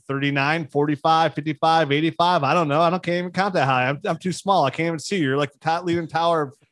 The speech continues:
giant wide receivers over there. Quintus Cephas. Oh, nice to meet you too, buddy. Great. I'm the number one here. Oh, Jared Goff, you can't throw deep? Sweet. I get off the line real quick. I'm real smooth. Throw it to the sideline. I'm gonna catch it every single time. I love it. I love it a ton. Great pick.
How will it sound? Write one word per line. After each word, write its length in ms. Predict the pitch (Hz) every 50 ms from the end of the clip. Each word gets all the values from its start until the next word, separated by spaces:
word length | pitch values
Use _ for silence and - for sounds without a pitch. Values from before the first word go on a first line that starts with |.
| _ _ _ _ _ _ _
giant 260 | - 175 180 185 185 180
wide 120 | 170 165
receivers 420 | 165 160 143 - 202 208 190 156 147
over 80 | 135
there. 140 | 120 120 110 -
Quintus 420 | - 180 202 - - 151 135 -
Cephas. 520 | - 208 226 - - 147 156 151 - - _ _ _ - -
Oh, 180 | 208 196 147
nice 260 | 123 131 151 165 - -
to 60 | 175
meet 240 | 185 190 175 - -
you 100 | 190 160
too, 240 | - - 214 196
buddy. 320 | 143 107 135 135 143 160 147
Great. 300 | 135 170 185 175 - - _ - -
I'm 240 | 160 170 185 180 170
the 60 | 156
number 280 | 147 143 139 131 131 127
one 240 | 120 120 123 117 113
here. 260 | 117 120 110 104 - _ _ _ _ -
Oh, 140 | 226 220 190
Jared 300 | 156 - 196 214 202 175
Goff, 260 | 175 214 208 175 135 165
you 40 |
can't 240 | 147 - 196 190 156
throw 180 | - 175 190 190
deep? 280 | 175 214 233 240 233 -
Sweet. 360 | - - 269 330 254 165 - -
I 120 | 196 262
get 80 | 214 175
off 100 | 160 151
the 60 | 165
line 240 | 165 175 180 175 170
real 160 | 170 202 226
quick. 240 | 226 - 160 139 -
I'm 120 | 170 208 180
real 200 | 160 170 202 202
smooth. 300 | - - - 143 131 107
Throw 160 | 143 165 175 185
it 40 | 175
to 40 | 160
the 80 | 175 151
sideline. 320 | - 175 180 180 160 131 127
I'm 60 | 127
gonna 80 | 131 -
catch 220 | 143 127 - -
it 20 |
every 140 | 131 123 123
single 220 | - - 127 123 -
time. 340 | - 131 123 120 117 117 _ _ _ _ _ _ -
I 80 | - 139
love 260 | 131 127 123 123 113
it. 180 | 123 123 123 _ -
I 60 | 143
love 240 | 127 127 123 117 113
it 60 | 113
a 20 |
ton. 300 | 101 - 123 117 107 104
Great 280 | 98 - 120 113 107 -
pick. 240 | - 110 98 _